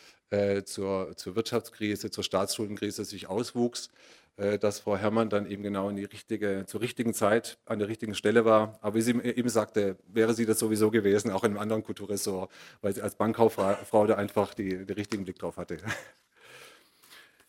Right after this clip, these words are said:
Ja, ähm, heute Abend, der, der Vortrag wird sich jetzt vor allem, ähm,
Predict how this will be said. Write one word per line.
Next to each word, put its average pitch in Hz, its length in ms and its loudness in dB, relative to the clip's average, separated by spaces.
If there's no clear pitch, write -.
Ja, 120 360 6
ähm, 113 500 6
heute 127 220 0
Abend, 139 300 0
der, 120 280 8
der 110 200 4
Vortrag 131 480 2
wird 120 140 2
sich 113 160 -6
jetzt 113 220 -4
vor - 260 2
allem, 139 540 0
ähm, 107 720 0